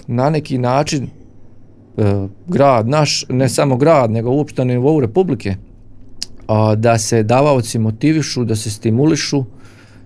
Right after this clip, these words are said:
bar tim nekim stvarima koji ne koštaju puno društvo, a sama krv,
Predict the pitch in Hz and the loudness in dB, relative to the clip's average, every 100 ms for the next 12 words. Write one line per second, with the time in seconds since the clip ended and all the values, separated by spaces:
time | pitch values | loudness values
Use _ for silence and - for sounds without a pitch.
0 | - - 147 143 - 135 143 151 131 117 | -16 -2 2 2 2 0 2 0 0 0
1 | 110 - - - - - 117 127 151 147 | -2 -8 -20 -12 -10 0 2 4 2 2
2 | 110 117 120 120 120 156 170 156 - 131 | -2 0 2 2 2 0 0 -6 0 0
3 | 123 165 165 127 113 127 156 165 226 156 | 2 0 0 0 0 2 2 0 -2 -4
4 | - - - - - - - - 113 107 | -4 -18 -20 -20 -20 -20 -20 -4 0 2
5 | 104 - - - - 127 135 175 147 - | 0 -6 -20 -12 -2 2 2 2 0 0
6 | 170 139 | 2 2